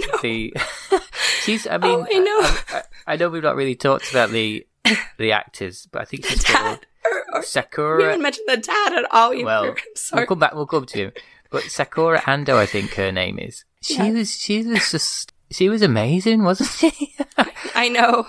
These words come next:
Speaker 1: I love her so much.
Speaker 2: And, and when I s-, and when I say
Speaker 1: Um,
Speaker 2: amazing, I don't mean, like, you're gonna get this huge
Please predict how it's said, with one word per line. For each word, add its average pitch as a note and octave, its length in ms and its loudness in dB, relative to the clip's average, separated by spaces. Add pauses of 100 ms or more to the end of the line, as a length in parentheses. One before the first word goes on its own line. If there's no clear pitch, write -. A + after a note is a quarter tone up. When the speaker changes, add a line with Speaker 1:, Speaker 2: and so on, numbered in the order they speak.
Speaker 1:
I - 160 0
love A#3+ 380 2
her A#3+ 220 -6 (140)
so - 200 -12
much. F4+ 80 -18 (180)
Speaker 2:
And, E3 140 -2
and E3+ 160 -2
when F3+ 180 0
I F3+ 40 2
s-, - 140 -4
and F3 160 -4
when F#3 100 0
I F#3 60 2
say G#3 260 4
Speaker 1:
Um, F3+ 100 -2
Speaker 2:
amazing, F3+ 580 -2
I B2 100 -4
don't D#3 280 -2
mean, C#3+ 260 -6
like, A#2+ 220 -2 (720)
you're B2 140 2
gonna A#2 200 4
get A#2 260 2
this - 440 -2 (280)
huge A2+ 720 0